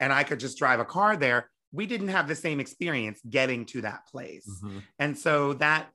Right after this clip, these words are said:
Speaker 1: is true. That's a kind of a crude example, but that's definitely true of a lot of people's experiences. So we can be in the same college, we can be at the same job, we can be even in the same relationship.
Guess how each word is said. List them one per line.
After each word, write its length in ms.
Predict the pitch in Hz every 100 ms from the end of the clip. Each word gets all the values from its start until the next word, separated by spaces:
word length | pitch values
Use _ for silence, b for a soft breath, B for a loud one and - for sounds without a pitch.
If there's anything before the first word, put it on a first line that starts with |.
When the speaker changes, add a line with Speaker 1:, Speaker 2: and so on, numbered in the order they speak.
| -
Speaker 1:
is 220 | 143 131 -
true. 280 | - 160
That's 240 | 143 143 143
a 140 | 113 - -
kind 160 | 147
of 60 | 127
a 60 | 117
crude 240 | 156 135
example, 540 | 113 156 175 170 120
but 140 | 107 117
that's 280 | 127 127 - b b b -
definitely 460 | 156 156 143 135 131
true 520 | - 147 131 127 131
of 240 | 123 123
a 60 | 123
lot 220 | 131 147
of 80 | 156
people's 320 | 151 135 127
experiences. 1000 | 139 - 151 185 131 110 - 87 107 -
So 160 | 139
we 160 | 127 147
can 160 | 156 143
be 140 | 147
in 60 | 143
the 80 |
same 260 | - 139 117 -
college, 680 | - 131 151 220 240 - - B B B -
we 140 | 151
can 180 | 151 139
be 140 | 139
at 120 | 135
the 60 | -
same 300 | - 139 127
job, 580 | 107 117 120 151 185 202 233 b b _
we 160 | 151
can 220 | 170 190 165
be 240 | 175 175 175
even 160 | 196 233
in 80 |
the 80 | 226
same 220 | 214 214
relationship. 640 | 190 165 185 165 127 92